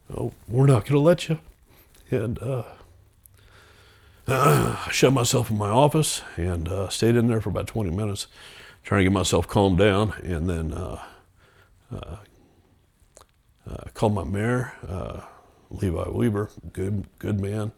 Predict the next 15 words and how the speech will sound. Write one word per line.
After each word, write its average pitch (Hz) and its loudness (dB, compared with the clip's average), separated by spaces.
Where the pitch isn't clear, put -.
Um, 73 -6
I - -14
told 101 -4
him 107 0
I 104 -2
was 92 -6
gonna 107 -4
resign. 104 -2
I 104 -8
said, 101 -4
"I, - -4
I 95 -6
resign, 107 -2
I 98 -6
quit, 110 -2